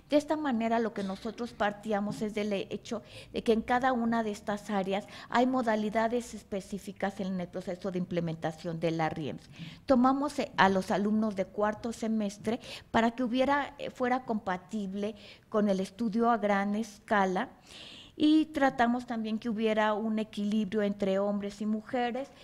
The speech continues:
y entre los estudiantes considerados igualmente como de alto rendimiento, mediano, este, y bajo. Pero algo que fue muy importante es que nosotros buscamos entrevistar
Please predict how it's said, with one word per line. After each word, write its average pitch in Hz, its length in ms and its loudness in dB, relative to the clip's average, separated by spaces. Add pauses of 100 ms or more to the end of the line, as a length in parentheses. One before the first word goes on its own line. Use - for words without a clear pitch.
(140)
y 220 120 -2
entre 214 220 0
los 214 280 0
estudiantes 220 680 -4
considerados 185 1000 0 (600)
igualmente 208 720 6
como 180 240 4
de 185 140 6
alto 233 340 4
rendimiento, 196 720 2
mediano, 175 840 0 (420)
este, 175 560 2
y 208 100 -4
bajo. 190 460 -2
Pero 262 180 0
algo 311 240 -2
que 311 100 -2
fue 247 180 0
muy 233 240 2
importante 208 880 -4 (380)
es 247 180 4
que 277 100 4
nosotros 247 600 2
buscamos 196 760 4
entrevistar 196 760 0